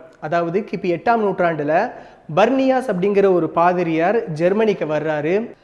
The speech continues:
அங்க அந்த பர் மரத்தை குழந்தை இயேசுவுக்கு ஒப்பு கொடுக்கிறாரு. So, அன்னையிலிருந்து தான் இந்த பர் மரத்துக்கு கிறிஸ்துமஸ் மரம் அப்படிங்கிற ஒரு பேரே வந்துச்சு.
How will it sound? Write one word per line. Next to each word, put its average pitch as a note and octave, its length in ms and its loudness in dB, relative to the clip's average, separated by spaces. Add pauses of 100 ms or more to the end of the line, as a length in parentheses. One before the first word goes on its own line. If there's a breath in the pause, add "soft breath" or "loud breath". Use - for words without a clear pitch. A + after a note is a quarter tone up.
(320 soft breath)
அங்க F#3+ 440 2
அந்த F3 280 -2
பர் F3 240 2
மரத்தை G#3 640 0
குழந்தை F#3+ 560 0
இயேசுவுக்கு A3 640 -2
ஒப்பு F3+ 260 0
கொடுக்கிறாரு. D#3 600 -2 (640 soft breath)
So, B3+ 540 4
அன்னையிலிருந்து G#3+ 760 4
தான் F#3 340 -2 (380 loud breath)
இந்த F3+ 200 4
பர் F3+ 260 4
மரத்துக்கு A3+ 800 2
கிறிஸ்துமஸ் B3 640 -2
மரம் F#3 480 0
அப்படிங்கிற F3+ 420 2
ஒரு D#3 280 0
பேரே G3 300 4
வந்துச்சு. D3+ 440 -8